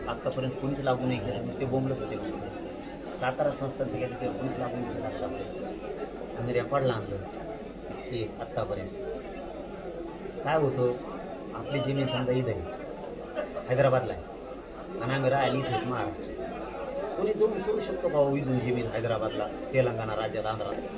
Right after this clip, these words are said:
आणि आम्ही राहिली, आम्ही सरकारला जर कधी म्हणलं, "आमचं हैदराबाद गॅजेट लावू करा," ते म्हणायचे, "ते आंध्राच्या सरकारकडे आहे, ते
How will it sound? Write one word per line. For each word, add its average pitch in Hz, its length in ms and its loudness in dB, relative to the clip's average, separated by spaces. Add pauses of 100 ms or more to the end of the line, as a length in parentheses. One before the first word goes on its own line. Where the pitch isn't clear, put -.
(2750)
आणि 147 100 2
आम्ही 151 180 4
राहिली, 131 300 8 (720)
आम्ही 143 400 2 (840)
सरकारला 160 360 4
जर 160 140 4
कधी 156 200 2
म्हणलं, 151 360 4 (140)
"आमचं 127 180 0
हैदराबाद 131 360 2
गॅजेट 135 180 2
लावू 127 240 4
करा," 117 180 -2
ते 143 60 2
म्हणायचे, 135 360 0
"ते 131 120 4
आंध्राच्या 120 520 0
सरकारकडे 110 480 -2
आहे, 101 100 0
ते 123 140 2